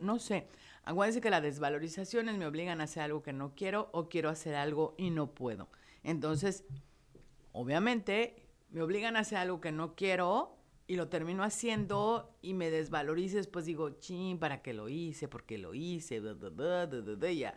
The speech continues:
Dices, "Bueno, ya, lo hice, ya le doy vuelta a la página." Ahí es donde vas a tener síntomas.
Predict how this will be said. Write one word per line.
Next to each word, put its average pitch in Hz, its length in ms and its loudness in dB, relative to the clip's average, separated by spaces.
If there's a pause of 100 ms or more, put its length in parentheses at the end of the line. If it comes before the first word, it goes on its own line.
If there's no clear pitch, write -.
(240)
Dices, 170 220 -6
"Bueno, 190 260 -2
ya, 175 340 4 (360)
lo 190 200 4
hice, 277 720 2
ya 180 300 4
le 185 180 4
doy 180 160 2
vuelta 180 300 2
a 175 40 2
la 147 140 2
página." 127 460 -6 (100)
Ahí 254 380 4
es 220 120 4
donde 147 180 0
vas 127 160 -2
a 117 60 -8
tener 110 240 -4
síntomas. - 520 -20